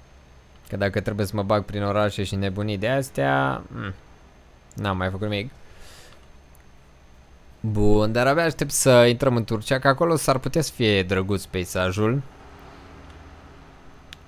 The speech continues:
Mai, poate trebuie să trecem cu bacul pe undeva. Dar nu, cu tirul ăsta n-avem cum să trecem cu bacul. Cred că, adică nea, am încăpea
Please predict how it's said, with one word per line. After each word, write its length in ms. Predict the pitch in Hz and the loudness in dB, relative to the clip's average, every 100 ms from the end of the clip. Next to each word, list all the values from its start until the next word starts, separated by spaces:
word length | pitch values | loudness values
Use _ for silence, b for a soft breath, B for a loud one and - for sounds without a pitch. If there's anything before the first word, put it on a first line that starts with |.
| - | -12
Mai, 360 | 107 110 110 110 | -4 0 2 0
poate 280 | - 123 - | 0 -4 -2
trebuie 240 | - 127 127 | -4 -2 -4
să 120 | 117 | -2
trecem 320 | 131 123 131 | -2 -2 -4
cu 120 | 113 | -4
bacul 420 | 98 139 190 - | 0 0 0 -4
pe 120 | - 113 | -6 -2
undeva. 580 | 107 98 92 87 90 101 | 0 0 0 0 -2 -4
Dar 160 | 101 | -2
nu, 360 | 110 110 87 87 | 0 -2 -2 -6
cu 80 | 95 | -8
tirul 240 | 87 98 95 | -6 -4 -4
ăsta 180 | - | -4
n-avem 260 | 95 87 85 | -4 -4 -6
cum 120 | 90 | -10
să 100 | 92 - | -14 -14
trecem 300 | 85 - 87 | -12 -10 -10
cu 80 | |
bacul. 420 | 87 90 87 90 95 | -6 -6 -8 -12 -14
Cred 180 | - 90 | -10 -10
că, 220 | - 90 90 | -8 -8 -6
adică 240 | 95 92 | -6 -6
nea, 580 | 92 92 87 95 123 131 - - - | -6 -6 -4 0 0 0 -8 -20 -10
am 180 | 98 101 | -8 -6
încăpea 640 | 95 101 - 101 120 | -6 -6 -2 0 0